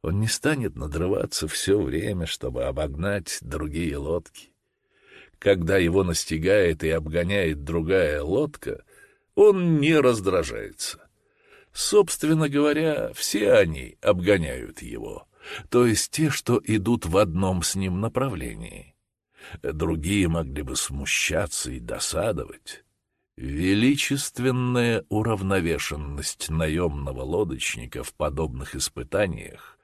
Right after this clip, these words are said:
является прекрасным уроком и предостережением против честолюбия и заносчивости.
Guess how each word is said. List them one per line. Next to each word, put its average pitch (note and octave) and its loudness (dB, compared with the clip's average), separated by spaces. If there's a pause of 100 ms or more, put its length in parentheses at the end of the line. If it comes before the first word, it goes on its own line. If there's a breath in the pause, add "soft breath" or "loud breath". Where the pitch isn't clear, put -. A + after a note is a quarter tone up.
(260)
является E2+ -2
прекрасным D#2 -4
уроком D2 -4 (440 loud breath)
и E3 0 (100)
предостережением F2+ 0
против D#2+ -4
честолюбия C2+ -4 (260 loud breath)
и D#2+ -2
заносчивости. - -6